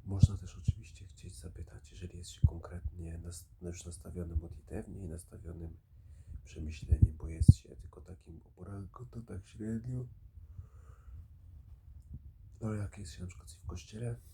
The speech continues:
czy konkretnie na randce z dziewczyną, jest się już upatrzonym, to konkretnie, y, i zdecydowanym, to można powiedzieć dziewczynie, że chce z tobą wziąć ślub.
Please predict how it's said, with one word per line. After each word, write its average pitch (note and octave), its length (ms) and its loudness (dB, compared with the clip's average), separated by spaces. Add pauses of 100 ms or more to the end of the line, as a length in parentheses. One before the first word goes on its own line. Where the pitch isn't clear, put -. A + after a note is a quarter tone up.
(640)
czy - 100 -14
konkretnie E2+ 480 -8
na E2+ 80 -4
randce F#2 420 -8
z - 80 -14
dziewczyną, F#2 520 -10 (1400)
jest - 160 -10
się - 140 -6
już F2 160 -8
upatrzonym, F2+ 520 -8 (1160)
to - 120 -4
konkretnie, A2+ 840 0 (100)
y, F2 500 -6
i F2 60 -2
zdecydowanym, - 600 -4 (240)
to - 60 4
można F2+ 240 -6
powiedzieć F#2+ 300 -10
dziewczynie, - 360 -8
że F2+ 220 -8 (880)
chce - 260 -10
z - 60 -10
tobą F2 180 -14
wziąć - 220 10
ślub. - 320 -10